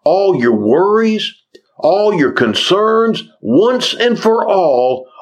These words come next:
on him, for he cares for you affectionately and cares about you watchfully. He is your heavenly Father,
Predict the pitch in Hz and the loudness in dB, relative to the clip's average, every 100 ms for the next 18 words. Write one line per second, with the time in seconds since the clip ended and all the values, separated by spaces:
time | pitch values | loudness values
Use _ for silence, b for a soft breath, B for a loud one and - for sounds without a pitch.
0 | B 151 151 147 135 190 196 127 90 85 | B -2 0 -2 -2 0 0 0 -4 -8
1 | - _ B B - 113 107 180 190 175 | -16 _ B B -2 -2 0 0 0 -2
2 | 175 - 165 117 98 92 98 - - _ | -6 -4 0 0 0 0 -2 -8 -16 _
3 | - 104 98 95 135 135 92 73 - _ | -4 -2 -2 -4 -2 -2 -2 -6 -14 _
4 | b b - 110 - - 185 - - 98 | b b -6 -4 -2 -2 -2 -4 -4 -2
5 | 90 98 110 135 - _ _ _ - 113 | -2 0 0 -2 -10 _ _ _ -8 -4
6 | 104 - 156 165 170 175 - - 139 113 | -4 -4 -2 0 0 -2 -6 -4 -4 -2
7 | 101 131 98 90 101 98 95 98 95 _ | -4 -2 -2 -4 -6 -6 -4 -4 -8 _
8 | _ _ _ 95 101 120 107 - - - | _ _ _ -4 -2 -2 -2 -6 -6 -4
9 | 90 - - - - _ _ - 139 131 | -4 -6 -12 -16 -20 _ _ -4 -2 0
10 | 135 156 156 143 - - 120 117 110 - | 0 2 0 0 -6 -12 -4 -2 -2 -4
11 | 127 139 139 139 135 135 95 - 127 117 | -2 0 -2 -2 -2 -4 -6 -6 -2 0
12 | 104 92 85 82 - | 0 -2 -6 -8 -16